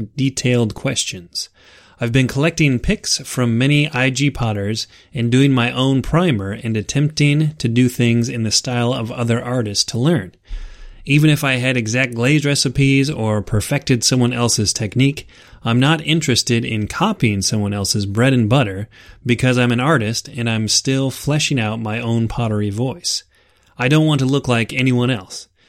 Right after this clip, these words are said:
but I absolutely love trying to throw, shape, trim, carve, or glaze,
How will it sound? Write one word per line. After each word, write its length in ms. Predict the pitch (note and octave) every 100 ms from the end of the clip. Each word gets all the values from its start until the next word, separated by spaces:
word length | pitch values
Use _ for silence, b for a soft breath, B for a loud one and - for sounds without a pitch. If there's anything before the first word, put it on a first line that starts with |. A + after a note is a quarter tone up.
| b b
but 160 | A#2 B2
I 120 | B2
absolutely 720 | C3 D3 - C#3+ C#3 C#3 B2
love 480 | A2+ C#3 C3+ G#2 G#2
trying 280 | - A2+ G#2
to 80 |
throw, 420 | F#2+ C3 C#3 C#3 C#3
shape, 460 | - C3 B2+ B2+
trim, 460 | - C3+ C3 C3 C3
carve, 520 | - B2+ B2 A#2+ A#2+
or 200 | A#2+ G#2
glaze, 640 | G2+ A#2+ C#3 G2+ G2 A2+